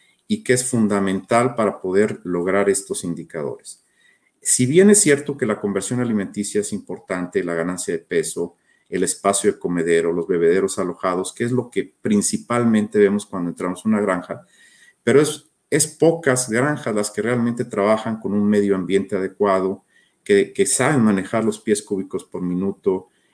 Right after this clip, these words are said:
eh, que estén revisando la concentración de amoníaco, que revisen en ge-, en general el comportamiento de los animales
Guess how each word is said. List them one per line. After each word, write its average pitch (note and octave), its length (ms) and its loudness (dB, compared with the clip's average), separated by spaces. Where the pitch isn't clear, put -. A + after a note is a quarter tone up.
eh, F#2 360 0
que - 80 -4
estén C#3+ 280 2
revisando A2+ 520 2
la G#2 140 0
concentración F2 600 -6
de G2 80 -4
amoníaco, F2 720 -6
que G#2 140 2
revisen A#2+ 720 2
en G2 160 -6
ge-, - 200 -16
en F2+ 80 -12
general G#2 400 -2
el C3 60 -6
comportamiento G2+ 840 -4
de A2 60 4
los G#2+ 160 -2
animales A2+ 680 0